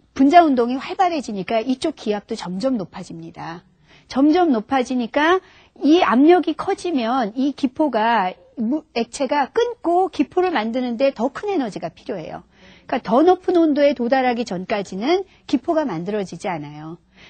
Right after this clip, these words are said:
사실은 압력솥은 한없이 이쪽 온도가, 이쪽 기압이 저-, 온도가 올라갈 때 기압이 점점 커지죠. 그래서 폭발하기 전까지는 사실 못 끊습니다. 끓지를 못하고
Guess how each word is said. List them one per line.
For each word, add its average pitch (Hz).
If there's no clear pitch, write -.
사실은 339
압력솥은 254
한없이 403
이쪽 294
온도가, 262
이쪽 254
기압이 262
저-, 240
온도가 294
올라갈 208
때 269
기압이 262
점점 226
커지죠. 190
그래서 294
폭발하기 403
전까지는 202
사실 226
못 180
끊습니다. 185
끓지를 359
못하고 202